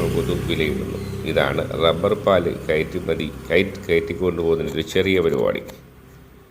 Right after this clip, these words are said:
ഡി ആർ സി ടെസ്റ്റ് ചെയ്യാൻ ഏതാണ്ട് ഒരു മൂന്ന് ദിവസമെങ്കിലും എടുക്കും ഇത്. കാരണം അതവിടെ കൊണ്ട് ആ ഇതില്ലേ, ലാബിൽ ഉണക്കിയൊക്കെ എടുക്കണം. വാർത്തകളും വിശേഷങ്ങളും ഇവിടെ അവസാനിക്കുന്നില്ല. കൂടുതൽ വാർത്തകളും വിശേഷങ്ങളുമായി വീണ്ടും കണ്ടുമുട്ടുന്നതുവരെ ഏവർക്കും നന്ദി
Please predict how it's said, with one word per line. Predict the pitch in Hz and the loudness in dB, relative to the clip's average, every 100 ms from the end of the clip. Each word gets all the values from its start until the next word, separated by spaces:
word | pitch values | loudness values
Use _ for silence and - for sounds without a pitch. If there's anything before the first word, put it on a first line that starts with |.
| - - - - | -20 -20 -18 2
ഡി | 101 110 | 6 8
ആർ | 120 120 | 8 4
സി | 139 139 | 4 4
ടെസ്റ്റ് | 135 117 | 2 2
ചെയ്യാൻ | 135 123 | 4 4
ഏതാണ്ട് | 120 117 113 | 4 2 0
ഒരു | 117 98 | 0 0
മൂന്ന് | 107 117 | 0 2
ദിവസമെങ്കിലും | 113 110 107 101 90 | 2 2 0 2 2
എടുക്കും | 76 76 71 | 2 0 0
ഇത്. | 69 | 2
കാരണം | 80 82 90 101 - | 2 2 -2 -2 -2
അതവിടെ | 87 90 90 | 0 2 0
കൊണ്ട് | 87 92 92 - 80 | -2 -2 -2 -2 -2
ആ | 87 87 - - | 0 0 -2 -6
ഇതില്ലേ, | 82 92 87 73 | -2 2 4 6
ലാബിൽ | 80 85 85 87 85 - | 6 4 4 0 0 2
ഉണക്കിയൊക്കെ | 87 87 95 87 80 | 2 2 0 0 0
എടുക്കണം. | 73 80 - - - - - - - - - - - _ _ - 98 | 0 -2 -4 -12 -20 -20 -20 -20 -6 -2 0 -2 -10 _ _ 4 8
വാർത്തകളും | 151 202 185 185 180 147 | 8 6 6 6 6 2
വിശേഷങ്ങളും | 135 180 - 160 | 2 2 4 4
ഇവിടെ | 156 139 | 8 8
അവസാനിക്കുന്നില്ല. | 131 156 143 135 127 113 92 - | 8 6 4 4 4 6 6 6
കൂടുതൽ | 196 143 85 67 87 | 8 8 6 6 6
വാർത്തകളും | 135 165 147 147 135 | 6 6 4 4 2
വിശേഷങ്ങളുമായി | 127 151 156 131 139 131 123 | 2 2 2 2 4 4 6
വീണ്ടും | 117 107 - | 4 4 4
കണ്ടുമുട്ടുന്നതുവരെ | 113 135 127 123 127 127 123 127 | 4 4 2 2 6 8 10 10
ഏവർക്കും | 139 147 127 | 10 8 6
നന്ദി | 143 175 | 8 6